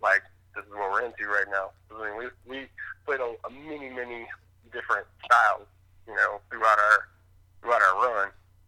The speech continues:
And, uh, I always felt like, uh, you know, we were doing it for us, and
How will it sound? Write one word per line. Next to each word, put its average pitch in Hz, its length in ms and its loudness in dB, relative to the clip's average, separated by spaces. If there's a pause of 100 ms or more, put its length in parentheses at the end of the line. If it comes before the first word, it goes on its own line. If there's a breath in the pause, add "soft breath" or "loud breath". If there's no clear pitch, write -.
(180)
And, 117 100 -8
uh, 104 180 0 (120)
I 113 40 0
always 120 280 2
felt - 160 -10
like, 110 260 -4
uh, 107 300 -4 (600)
you 113 60 -20
know, 92 180 -4 (640)
we 139 80 -14
were 135 120 -12
doing 131 300 -12
it 113 140 -6
for 113 140 0
us, 107 200 0 (480)
and 101 400 -8